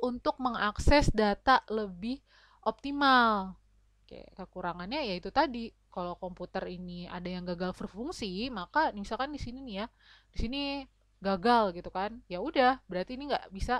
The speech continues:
mengalir lagi gitu. Akan mempengaruhi ke seluruh jaringan, mampet nih, kayak misalnya got aja, kalau misalkan got di sini tersumbat, ya udah, nanti di sini tidak ada akan yang mengalir.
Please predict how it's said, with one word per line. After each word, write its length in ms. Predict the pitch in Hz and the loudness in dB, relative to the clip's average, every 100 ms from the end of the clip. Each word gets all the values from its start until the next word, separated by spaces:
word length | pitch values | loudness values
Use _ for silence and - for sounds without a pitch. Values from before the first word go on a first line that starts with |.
| - | -2
mengalir 480 | 202 185 190 196 214 | -6 -4 0 2 2
lagi 560 | 214 262 226 220 180 | 2 2 -2 -10 -10
gitu. 320 | 165 - 160 151 - _ - _ - - | -14 -14 -2 -2 -2 _ -20 _ -20 -4
Akan 320 | 185 247 269 | 2 4 2
mempengaruhi 720 | 233 202 190 185 180 190 254 | -4 -4 -4 -2 -2 -4 -4
ke 240 | 220 254 - | -4 -6 -4
seluruh 480 | 202 185 202 247 - _ - | -2 -2 -2 -4 -6 _ -6
jaringan, 560 | 190 196 240 214 185 | -2 -2 -4 -6 -6
mampet 400 | 185 202 262 311 - | -6 -4 -2 -2 -2
nih, 160 | 254 196 | -10 -8
kayak 280 | 175 - - | -10 -10 -14
misalnya 800 | 180 190 175 170 175 170 170 170 | -18 -8 -6 -6 -8 -8 -8 -8
got 240 | 170 180 | -6 -6
aja, 320 | - 247 214 190 | -6 -2 -2 -2
kalau 160 | 180 | -6
misalkan 400 | 180 175 175 175 | -8 -8 -8 -10
got 160 | 165 170 - | -12 -12 -6
di 80 | |
sini 160 | 190 175 | -6 -4
tersumbat, 720 | 180 156 269 359 349 190 226 | -8 -8 -8 -6 -2 0 0
ya 160 | 175 170 | -4 -10
udah, 400 | 294 277 226 202 | -4 -2 -2 -4
nanti 160 | 214 | -10
di 80 | 240 | -10
sini 240 | - 220 240 | -10 -10 -6
tidak 320 | 190 170 180 | -4 -4 -4
ada 160 | - - _ _ _ - | -14 -16 _ _ _ -16
akan 480 | - - - 240 294 - _ _ _ _ 196 | -16 -10 -4 -4 -4 -16 _ _ _ _ -4
yang 240 | 226 254 | -4 -4
mengalir. 800 | 214 196 175 160 175 180 165 | -6 -6 -6 -6 -8 -10 -10